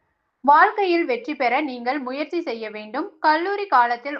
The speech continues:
உங்கள் நம்பிக்கையை வளர்த்துக் கொள்ளுங்கள். இந்த காலத்தை உங்களை மாற்றிக் கொள்வதற்கு பயன்படுத்துங்கள். அனைத்து துறைகளிலும் ஒவ்வொரு நாளும் மாற்றம் நிகழ்கிறது.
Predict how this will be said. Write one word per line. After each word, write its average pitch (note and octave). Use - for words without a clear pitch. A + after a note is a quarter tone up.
உங்கள் A#3+
நம்பிக்கையை C4
வளர்த்துக் A#3+
கொள்ளுங்கள். G#3
இந்த D4+
காலத்தை E4
உங்களை A#3+
மாற்றிக் D4+
கொள்வதற்கு A3
பயன்படுத்துங்கள். A3+
அனைத்து F#4
துறைகளிலும் B3+
ஒவ்வொரு D#4+
நாளும் B3
மாற்றம் C#4
நிகழ்கிறது. G#3+